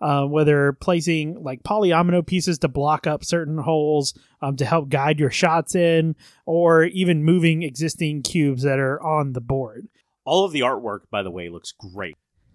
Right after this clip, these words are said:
Speaker 2: It is the rat utopia planet, and these are the outlaws. I mean, it, it just, it fits. Um,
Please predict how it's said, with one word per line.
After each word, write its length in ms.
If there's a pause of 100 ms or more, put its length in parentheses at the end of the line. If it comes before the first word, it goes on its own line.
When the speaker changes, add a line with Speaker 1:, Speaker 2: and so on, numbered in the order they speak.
Speaker 2:
It 120
is 460
the 100
rat 360
utopia 540
planet, 500
and 320
these 200
are 80
the 140
outlaws. 540
I 100
mean, 300
it, 240
it 220
just, 240
it 140
fits. 680 (540)
Um, 280